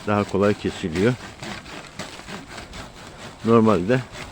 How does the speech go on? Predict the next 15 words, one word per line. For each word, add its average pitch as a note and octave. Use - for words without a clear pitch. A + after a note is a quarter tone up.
dal A2
budama A2+
testeremiz A#2+
vardı A2+
ama D3
bunu A2+
bulamadım. F#2+
Evet, G2
şöyle G#2
kestik. -
Bu -
üçüncü A2+
fidemiz. G2+
Öyle G#2
düşünebilirsiniz. F#2+